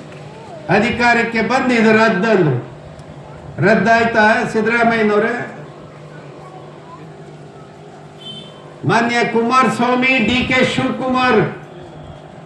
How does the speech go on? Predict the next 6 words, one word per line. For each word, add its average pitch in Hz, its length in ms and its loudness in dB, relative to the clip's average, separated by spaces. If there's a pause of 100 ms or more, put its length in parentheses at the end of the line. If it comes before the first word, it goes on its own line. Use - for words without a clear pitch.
ಆಡಳಿತ 240 480 2 (100)
ಮಾಡಿದ್ರು 226 680 2 (1000)
ಯಡಿಯೂರಪ್ಪಂಗಿಂತ 214 920 4
ಮುಂಚೆ, 214 540 2 (1800)
ಹದಿನೆಂಟು 220 600 4
ಹತ್ತೊಂಬತ್ತರಲ್ಲಿ. 214 1080 2